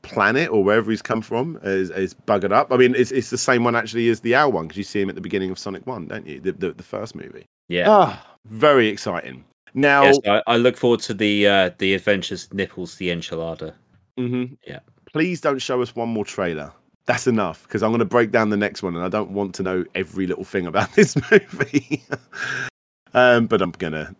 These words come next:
Speaker 1: look into everything, every little thing about this movie. Um, so yeah, April eighth, twenty twenty-two is when it comes out.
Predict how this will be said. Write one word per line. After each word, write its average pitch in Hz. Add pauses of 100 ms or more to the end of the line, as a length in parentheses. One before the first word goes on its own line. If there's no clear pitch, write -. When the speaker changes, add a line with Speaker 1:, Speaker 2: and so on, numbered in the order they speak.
(100)
Speaker 1:
look 92
into 85
everything, 78
every 87
little 82
thing 80
about 80
this 80
movie. 82 (220)
Um, 143
so 151
yeah, 143
April 151
eighth, 143
twenty 143
twenty-two 139
is 123
when 123
it 110
comes 123
out. 127